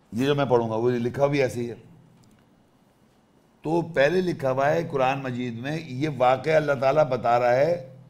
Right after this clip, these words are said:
आ, मूसा सलाम से रिलेट करके, यानी मूसा सलाम से अल्लाह ने कलाम किया कुरान मजीद में,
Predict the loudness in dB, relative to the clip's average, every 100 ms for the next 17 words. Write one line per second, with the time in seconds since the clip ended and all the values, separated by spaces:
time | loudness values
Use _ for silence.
0 | -20 _ -4 0 4 4 2 -4 -20 _
1 | _ _ _ _ _ _ _ -8 -4 -2
2 | -2 -2 -2 0 0 0 -2 -2 2 2
3 | 2 -2 -2 -8 -10 -12 -8 -6 -4 -2
4 | -2 -2 0 0 0 -2 -2 -2 -2 0
5 | 2 2 0 -2 2 2 2 -2 -2 -2
6 | -6 -6 -8 -10 -12